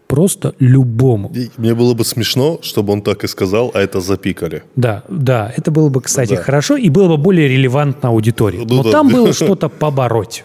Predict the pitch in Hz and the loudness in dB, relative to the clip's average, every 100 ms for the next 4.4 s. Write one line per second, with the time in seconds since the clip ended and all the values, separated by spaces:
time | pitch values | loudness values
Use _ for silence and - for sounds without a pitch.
0 | - - 120 117 101 98 92 - _ - | -16 -8 -4 -2 -2 -6 -10 -20 _ -12
1 | - - - - - - - - - - | -12 -12 -20 -20 -20 -20 -20 -20 -14 -2
2 | 131 139 101 - - _ _ _ _ - | 0 0 -2 -10 -20 _ _ _ _ -20
3 | - - _ _ _ _ - 156 208 - | -20 -20 _ _ _ _ 0 2 2 2
4 | 220 208 285 | 2 4 4